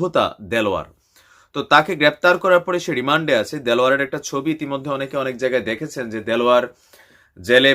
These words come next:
বসে আপনার গান গাচ্ছে বা ধরেন তারা আনন্দ উল্লাস করছে, যদিও ছবিটা এখনকার না, কারণ এই ধরনের,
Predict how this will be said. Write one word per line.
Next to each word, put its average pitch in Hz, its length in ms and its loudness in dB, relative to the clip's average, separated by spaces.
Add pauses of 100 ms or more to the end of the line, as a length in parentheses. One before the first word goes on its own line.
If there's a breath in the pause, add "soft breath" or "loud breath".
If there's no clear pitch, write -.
বসে 131 300 2 (200)
আপনার 110 340 -4 (120)
গান 113 180 -2 (120)
গাচ্ছে 113 360 -8 (160)
বা 101 120 -2 (540)
ধরেন 113 220 0 (120)
তারা 107 160 0 (140)
আনন্দ 120 320 -2
উল্লাস 107 280 -2
করছে, 117 180 -6 (100)
যদিও 147 300 2
ছবিটা 135 300 0
এখনকার 123 440 -4
না, 139 60 -6 (120)
কারণ 110 160 -2 (120)
এই 110 120 -6
ধরনের, 127 260 -4